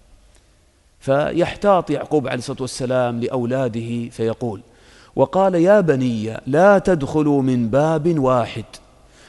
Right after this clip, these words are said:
وادخلوا من أبواب متفرقة".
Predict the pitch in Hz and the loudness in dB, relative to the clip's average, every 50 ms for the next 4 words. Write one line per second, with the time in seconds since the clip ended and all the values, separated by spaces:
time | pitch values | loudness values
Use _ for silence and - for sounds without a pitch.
0 | - _ _ 131 175 233 214 165 156 - 160 156 147 139 147 170 185 - - 160 | -20 _ _ 6 6 6 6 4 0 -2 -2 0 0 2 2 0 0 0 -2 -2
1 | 147 143 170 190 220 214 208 226 208 208 196 - 147 110 120 110 95 95 104 - | 0 2 2 4 4 2 0 0 0 -2 -2 -4 -4 -6 -6 -8 -8 -8 -12 -14
2 | - - - | -16 -18 -18